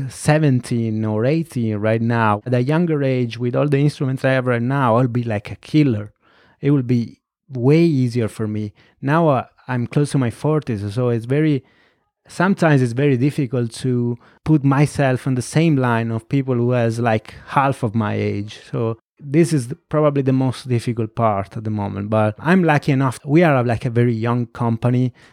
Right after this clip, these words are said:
My board, my, my boss is, like, uh, Clemente Zard and Andrea Ritrovato, which are managing director and general manager of Vivo Concerti. They are t-, thirty-four, so they are younger than me. And all the offices, we're, like, fifty people, and, and they are, like,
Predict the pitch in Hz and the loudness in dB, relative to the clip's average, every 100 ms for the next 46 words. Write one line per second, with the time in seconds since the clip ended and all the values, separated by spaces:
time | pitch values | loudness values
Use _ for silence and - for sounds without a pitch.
0 | _ 147 147 123 117 123 139 139 127 131 | _ -18 -10 -8 -4 0 2 2 0 0
1 | 135 135 135 131 127 127 139 143 139 131 | 2 0 -2 -4 -4 -2 0 0 2 2
2 | 131 - 135 120 135 123 120 - 127 - | 0 0 -2 0 0 0 -4 -6 -8 -2
3 | 139 135 131 127 - 127 127 123 120 120 | 0 2 2 0 -2 -2 0 0 0 -2
4 | 113 131 123 127 127 123 127 135 131 - | -2 0 0 0 -2 0 0 0 0 -2
5 | 131 123 117 123 120 117 120 117 120 123 | 0 2 2 0 -2 -2 -2 0 0 0
6 | 117 123 120 117 120 - 127 127 120 120 | 0 0 0 2 0 0 0 2 2 2
7 | 143 143 131 127 127 123 120 117 123 123 | 4 6 6 4 4 2 2 2 2 0
8 | 113 107 127 120 113 117 110 104 - - | 0 0 -2 -2 -2 0 0 -2 -12 -20
9 | _ 143 139 127 - 113 107 104 110 - | _ 0 0 -2 -2 0 0 -2 -6 -4
10 | 120 117 107 110 131 135 110 107 101 101 | -2 0 0 2 2 2 -2 -4 -4 -8
11 | - - - _ - 117 156 147 131 120 | -10 -20 -20 _ -6 2 2 2 0 0
12 | 113 120 113 104 113 107 117 113 - 147 | -2 -2 -2 -2 -4 -2 0 0 0 -2
13 | - 120 110 110 101 98 104 104 104 107 | 0 -2 -2 -4 -4 -4 -4 -6 -6 -8
14 | - 107 113 117 123 113 110 110 107 - | -8 -6 -4 0 2 2 2 0 0 -4